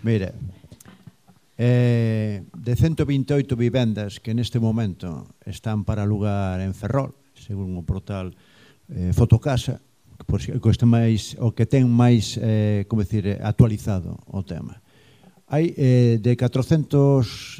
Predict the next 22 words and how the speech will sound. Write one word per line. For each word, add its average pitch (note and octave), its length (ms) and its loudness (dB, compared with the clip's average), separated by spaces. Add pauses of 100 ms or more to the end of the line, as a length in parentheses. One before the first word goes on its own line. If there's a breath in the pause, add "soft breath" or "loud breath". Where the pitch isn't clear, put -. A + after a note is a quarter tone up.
euros, D#3+ 560 0 (160)
é A#2+ 80 2
unha A#2+ 240 4
de A#2 80 -2
catrocentos B2+ 640 0
euros D#3+ 400 -4
na G#2 160 0
Rúa A2 720 0
María, D3 560 -2
a G2 160 -10
la, G#2+ 160 -2
na G2+ 160 -2
Boase. D3 480 -4 (1300 soft breath)
Esa A#2 240 0
é - 0 - (240)
a G2 80 -2
vivenda, F#2+ 320 -2 (240)
unha A#2+ 160 0
habitación, A#2 720 -2 (560)
un G#2+ 100 -4
segundo A2 460 -2
piso, E3+ 480 0